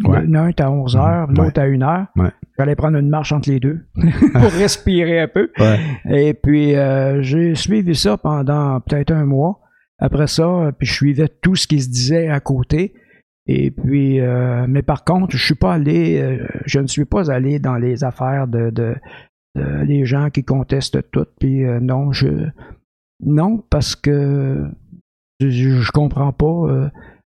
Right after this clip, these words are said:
Speaker 2: euh, le besoin de tout contester, là.
Speaker 1: Ouais.
Speaker 2: Euh, on est dans le néant.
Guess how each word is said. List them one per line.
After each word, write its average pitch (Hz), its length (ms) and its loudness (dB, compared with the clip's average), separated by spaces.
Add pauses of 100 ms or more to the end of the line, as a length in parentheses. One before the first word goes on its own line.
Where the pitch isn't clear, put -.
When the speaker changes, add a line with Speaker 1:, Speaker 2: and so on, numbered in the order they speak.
(120)
Speaker 2:
euh, 143 280 0
le 147 180 4
besoin 147 520 2
de 147 120 2
tout - 140 -2
contester, 143 640 0
là. 208 200 2 (240)
Speaker 1:
Ouais. 92 200 4 (160)
Speaker 2:
Euh, 127 360 0 (120)
on 151 220 4
est 180 140 4
dans 151 200 2
le 151 140 4
néant. 156 540 4